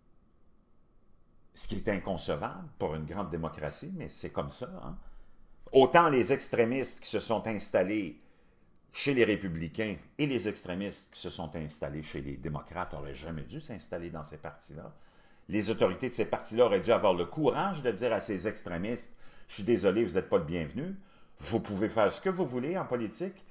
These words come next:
mais vous allez vous fonder un parti. Vous ne viendrez pas empoisonner le Parti démocrate, qui était un parti patriotique, qui défendait les valeurs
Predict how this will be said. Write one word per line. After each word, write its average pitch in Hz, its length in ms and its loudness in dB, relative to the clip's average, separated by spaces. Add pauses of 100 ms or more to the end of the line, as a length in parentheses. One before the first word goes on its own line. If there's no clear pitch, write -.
(280)
mais 117 140 0
vous 95 160 4
allez 104 160 8
vous 92 160 -2
fonder 95 400 -2
un 92 140 0
parti. - 500 -10 (1300)
Vous 92 100 -4
ne 82 60 -6
viendrez 92 300 0
pas - 280 0
empoisonner 113 880 2 (120)
le 90 100 2
Parti 117 260 -2
démocrate, 113 580 -2
qui 98 80 -8
était 107 340 -4 (200)
un - 80 -2
parti - 280 -8
patriotique, - 960 -2 (440)
qui 98 260 -4
défendait 107 640 0
les 92 180 0
valeurs 85 580 -2